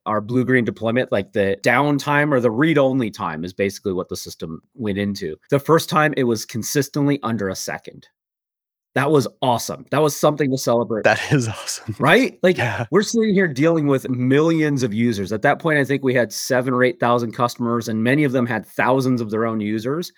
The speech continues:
Speaker 1: And they're like, "Hey, the read-only time," 'cause they didn't even call it downtime. It was the read-only time was point nine eight seconds. And I was like, "Holy crap, that's amazing." That's the kind of thing where you're like, if you happen to hit that, which the odds of an end user hitting that are exceptionally low,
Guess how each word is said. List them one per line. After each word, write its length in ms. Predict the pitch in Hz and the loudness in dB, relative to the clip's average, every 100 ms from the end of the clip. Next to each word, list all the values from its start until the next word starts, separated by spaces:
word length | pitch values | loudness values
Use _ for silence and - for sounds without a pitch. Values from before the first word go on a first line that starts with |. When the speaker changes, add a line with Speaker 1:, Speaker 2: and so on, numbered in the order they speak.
| _ _ | _ _
Speaker 1:
And 260 | 127 131 120 135 | -2 -2 -2 2
they're 160 | 143 | 4
like, 220 | 135 131 _ - | 4 0 _ 0
"Hey, 440 | 208 190 143 113 _ _ 139 | 4 4 2 -2 _ _ -4
the 60 | |
read-only 640 | 113 170 214 180 220 214 156 | 2 2 4 4 4 2 0
time," 260 | 143 95 | -2 -6
'cause 140 | 104 120 | -4 -2
they 60 | |
didn't 100 | 139 | 0
even 140 | 139 120 | 0 2
call 160 | 131 | 0
it 80 | 98 | 2
downtime. 340 | 101 98 101 - | 0 -2 -6 -8
It 80 | |
was 120 | 110 123 | -6 -4
the 80 | 110 | 2
read-only 540 | 160 196 175 185 156 | 4 6 4 2 0
time 360 | 143 110 98 95 | -2 -4 -4 -4
was 160 | 110 | -6
point 380 | - - 175 - | -8 0 0 0
nine 400 | 117 127 127 127 | -2 0 0 -2
eight 220 | 120 113 - | -6 -8 -8
seconds. 380 | 98 - 69 | -8 -8 -14
And 100 | 104 | -4
I 60 | 113 | -2
was 80 | 123 | 0
like, 160 | 92 _ _ _ _ - | -4 _ _ _ _ 0
"Holy 340 | 214 175 110 | 2 4 0
crap, 480 | - - 170 131 - | -4 -2 0 0 -2
that's 200 | 160 123 | -4 -4
amazing." 640 | 101 120 147 113 80 73 _ _ _ | -4 -2 -2 -2 -6 -12 _ _ _
That's 240 | 151 196 196 | 0 2 2
the 60 | |
kind 200 | 175 156 | 0 0
of 100 | 135 | 0
thing 240 | 143 143 143 | 0 0 2
where 220 | 131 123 | 2 2
you're 240 | 131 135 | 2 2
like, 180 | 120 - _ _ - | 2 -2 _ _ 0
if 320 | 196 202 - | 2 2 -4
you 220 | 196 226 165 | 0 2 4
happen 400 | 190 190 170 160 | 4 2 0 0
to 80 | |
hit 180 | 156 170 | 0 -2
that, 220 | 98 85 | -4 -2
which 240 | 127 135 - | -2 -2 0
the 140 | 135 | 0
odds 360 | - 139 165 151 | 2 2 2 0
of 160 | 123 | -2
an 100 | 117 | 0
end 200 | 131 139 | 0 2
user 240 | 131 135 104 | 0 0 0
hitting 240 | 143 139 | 0 0
that 160 | 110 85 | -2 -4
are 80 | 95 | -6
exceptionally 680 | - 180 147 - 120 107 | -4 -2 -2 -4 -4 -2
low, 320 | 107 101 - | -2 -2 -6